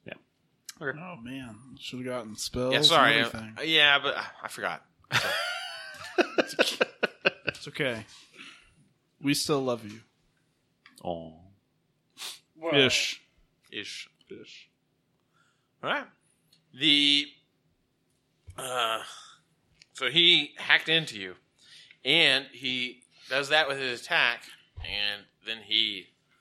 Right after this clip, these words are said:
Speaker 3: uh, withdraws, and you can have an opportunity attack.
Speaker 2: I will take it with my horns.
Speaker 3: Okay. All right. You're proficient with them, I guess.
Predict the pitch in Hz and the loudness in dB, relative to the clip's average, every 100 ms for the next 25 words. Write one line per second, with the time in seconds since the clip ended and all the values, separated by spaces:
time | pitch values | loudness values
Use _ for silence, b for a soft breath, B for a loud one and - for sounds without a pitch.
0 | _ _ _ _ _ _ _ _ _ - | _ _ _ _ _ _ _ _ _ -20
1 | - - _ _ _ _ _ - - b | -20 -20 _ _ _ _ _ -16 -16 b
2 | b b 135 147 - 143 139 151 214 294 | b b -6 -6 -4 2 6 6 4 -2
3 | - - _ _ _ _ _ _ _ _ | -12 -14 _ _ _ _ _ _ _ _
4 | _ _ _ 120 123 123 123 127 123 120 | _ _ _ -8 -6 -4 -2 0 0 2
5 | 120 123 - 123 104 95 85 - _ _ | 0 -2 -8 -10 -10 -12 -18 -20 _ _
6 | _ _ _ _ _ _ _ 127 127 127 | _ _ _ _ _ _ _ -8 -8 0
7 | 151 143 147 127 139 131 113 98 107 - | 2 2 -2 -6 -6 -6 -6 -10 -14 -18
8 | - _ _ _ _ _ _ _ _ - | -18 _ _ _ _ _ _ _ _ -10
9 | - - - _ _ _ _ _ _ _ | -8 -6 -6 _ _ _ _ _ _ _
10 | _ 101 120 165 _ _ _ _ _ _ | _ -8 -8 -8 _ _ _ _ _ _
11 | b b b b b - - 113 156 143 | b b b b b -20 -18 -6 -4 -4
12 | 113 113 117 110 107 127 - | -6 -6 -8 -8 -6 -8 -12